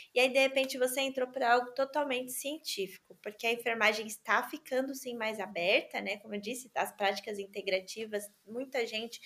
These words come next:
tem colocado a mão nisso e colocado pra frente de forma, assim, maravilhosa, mas ainda a gente tá falando de um meio bem científico, fora da, da um pouco dessa parte mais natural,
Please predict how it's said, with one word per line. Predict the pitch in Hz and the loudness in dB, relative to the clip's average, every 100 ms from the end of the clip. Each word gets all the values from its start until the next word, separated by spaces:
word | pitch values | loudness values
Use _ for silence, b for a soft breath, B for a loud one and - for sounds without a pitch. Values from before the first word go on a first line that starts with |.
| B B B _ | B B B _
tem | 247 254 | 0 2
colocado | 254 254 247 240 214 | 4 4 4 0 2
a | 233 | 0
mão | 226 208 | -2 -4
nisso | 214 254 262 254 240 | -2 -2 -2 -4 -8
e | |
colocado | 226 233 214 - 240 - | -6 -4 -4 -4 -8 -6
pra | 220 | -8
frente | 220 214 233 233 | -4 -4 -4 -6
de | 226 | -8
forma, | 220 - 220 226 220 | -10 -6 -4 -4 -8
assim, | - 220 220 | -8 -12 -8
maravilhosa, | 214 233 269 254 214 190 190 233 240 294 B B B B B _ | 0 4 4 2 0 2 4 4 2 -2 B B B B B _
mas | 269 269 | 8 8
ainda | 294 330 294 294 320 330 | 6 4 2 2 4 4
a | - | 2
gente | 302 285 | 0 0
tá | 320 | -2
falando | 311 302 277 | 0 -2 -2
de | 294 285 | -2 -4
um | 285 | -2
meio | 262 269 269 | 0 2 0
bem | 226 247 359 | -2 -2 -2
científico, | - - 311 302 - 247 240 240 262 - 269 262 - - | -4 -4 -4 -4 -6 -2 -4 -4 -12 -6 -6 -6 -10 -8
fora | - 262 294 320 311 | 4 4 6 4 4
da, | 269 269 247 | -2 -2 -10
da | 214 254 | 2 2
um | 262 | 2
pouco | - 240 233 - 247 | 2 2 2 -2 0
dessa | 240 233 247 | 0 0 -4
parte | 247 226 - | -2 -4 -2
mais | 233 233 | -4 -4
natural, | 233 233 - 302 196 180 | -4 -6 -6 0 2 0